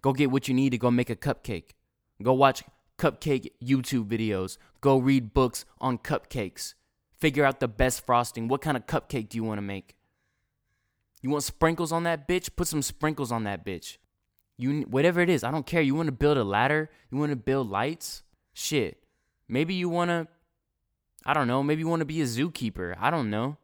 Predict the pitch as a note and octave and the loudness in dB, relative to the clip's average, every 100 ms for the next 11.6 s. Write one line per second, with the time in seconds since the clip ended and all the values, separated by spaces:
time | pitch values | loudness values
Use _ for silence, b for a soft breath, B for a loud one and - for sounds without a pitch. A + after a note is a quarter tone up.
0 | _ _ - - A#2 G#2 A2+ G#2+ B2 D#3 | _ _ -12 -6 -6 -4 -6 -4 -2 -2
1 | D3 B2 A2+ A2+ A#2+ C#3 C#3+ C#3+ _ _ | -2 -2 -2 -2 -2 -2 -2 -8 _ _
2 | _ A#2+ A#2+ A#2 B2 B2+ B2 A2+ A#2 A2 | _ -6 -2 -2 0 0 0 -2 -4 -4
3 | - D#3+ E3 D#3 _ _ _ _ _ _ | -2 -2 -2 -8 _ _ _ _ _ _
4 | _ _ _ _ _ _ _ _ _ _ | _ _ _ _ _ _ _ _ _ _
5 | - A#2 A2+ G2 _ _ _ _ _ _ | -2 0 0 -4 _ _ _ _ _ _
6 | _ C3 F#3 D3+ - D#3 D3 A#2+ C#3 G2 | _ 0 0 0 0 2 4 6 6 4
7 | - _ - B2 B2+ D3 D#3 E3+ D#3+ E3+ | -2 _ -6 -2 2 2 2 0 0 0
8 | E3+ C3+ G#2+ C3+ - - C3+ D#3 D#3+ E3 | 0 -2 -4 -6 -6 0 0 2 -2 -2
9 | F3 F3 b b - D3+ - C#3 C3+ D3 | -4 -8 b b -4 -2 -2 -4 -2 -2
10 | - D#3+ E3 E3 b - A#2+ D3 B2 G2+ | -4 -6 -8 -10 b -8 -6 -2 -4 2
11 | C3+ C3+ B2 D3 D#3+ E3+ | 2 2 0 0 -2 -4